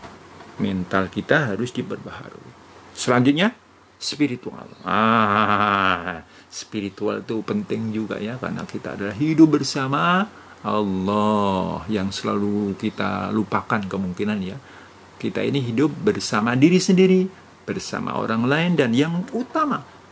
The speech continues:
hidup bersama Tuhan, bersama Allah Subhanahu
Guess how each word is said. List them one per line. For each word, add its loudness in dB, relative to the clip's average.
hidup 2
bersama -2
Tuhan, 2
bersama -4
Allah 2
Subhanahu -4